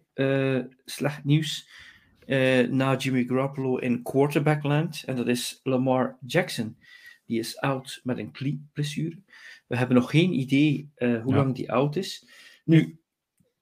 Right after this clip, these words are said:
Speaker 2: We hebben het
Speaker 1: ja,
Speaker 2: wel,
Speaker 1: zeg
Speaker 2: ik
Speaker 1: maar,
Speaker 2: heb
Speaker 1: Dirk.
Speaker 2: er net ergens opgepikt dat hij één tot drie weken out is met een, eh, verrokkend P C L. En dan heb ik totaal geen idee, maar ik veronderstel ook dat dat iets is <laughs> ergens in de knie. Maar één tot drie weken, dus ja.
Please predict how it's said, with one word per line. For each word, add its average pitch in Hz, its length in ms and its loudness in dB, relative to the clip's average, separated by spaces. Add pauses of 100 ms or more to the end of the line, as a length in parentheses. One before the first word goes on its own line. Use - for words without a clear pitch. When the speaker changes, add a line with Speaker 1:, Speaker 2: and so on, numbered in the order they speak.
(160)
Speaker 2:
We - 80 -2
hebben 147 180 8
het - 100 6
Speaker 1:
ja, - 40 6
Speaker 2:
wel, 143 120 10
Speaker 1:
zeg 160 100 6
Speaker 2:
ik - 60 4
Speaker 1:
maar, 139 100 4
Speaker 2:
heb 147 80 6
Speaker 1:
Dirk. 151 120 4
Speaker 2:
er 131 60 4
net 156 140 6
ergens 139 220 4
opgepikt - 480 2
dat 127 140 0
hij - 160 -6
één 165 240 4
tot 143 180 2
drie 151 180 4
weken 147 280 2
out 135 240 0
is - 180 -4
met 117 200 -2
een, 120 260 0 (800)
eh, 117 300 -2
verrokkend 143 540 4 (100)
P - 40 -2
C 151 240 6
L. 120 420 4
En 113 60 0
dan 110 40 0
heb 107 140 -2
ik - 80 -16
totaal 127 400 0
geen 120 160 4
idee, 117 240 0
maar 117 100 0
ik 110 60 -2
veronderstel 113 480 -4
ook 117 120 -2
dat 113 140 -4
dat 120 180 -4
iets - 220 -4
is - 360 -2
<laughs> - 80 -20
ergens 131 340 -2
in 120 140 0
de 110 100 -6
knie. 117 360 -8 (380)
Maar 110 140 -2
één 139 180 2
tot 120 160 -2
drie 110 180 0
weken, 101 300 -2
dus 113 220 -8
ja. 107 160 -10